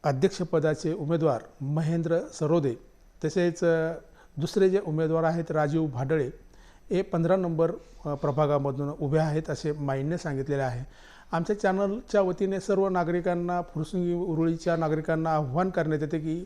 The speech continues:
मतदानाचं पवित्र कार्य, मतदानाचा पवित्र हक्क तुम्ही बजावून एक सशक-, सक्षम लोकशाही बळकट करण्यासाठी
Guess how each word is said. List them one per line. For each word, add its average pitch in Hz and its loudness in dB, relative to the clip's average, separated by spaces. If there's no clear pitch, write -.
मतदानाचं 180 0
पवित्र 180 0
कार्य, 147 0
मतदानाचा 160 -2
पवित्र 160 -2
हक्क 135 -4
तुम्ही 175 4
बजावून 160 4
एक 175 0
सशक-, 220 -2
सक्षम 226 0
लोकशाही 190 2
बळकट 175 -2
करण्यासाठी 151 -2